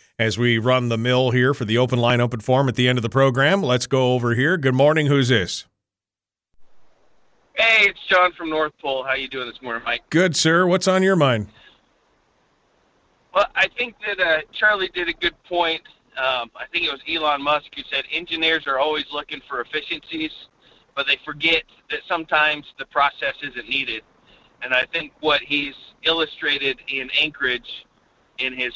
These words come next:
Speaker 2: current position is that sometimes, even though it's always been that way, just because we can doesn't mean we should.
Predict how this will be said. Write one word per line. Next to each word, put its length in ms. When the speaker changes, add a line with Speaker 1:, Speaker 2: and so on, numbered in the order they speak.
Speaker 2:
current 240
position 480
is 180
that 200
sometimes, 600
even 260
though 200
it's 140
always 260
been 220
that 180
way, 340
just 260
because 320
we 100
can 360
doesn't 280
mean 180
we 100
should. 440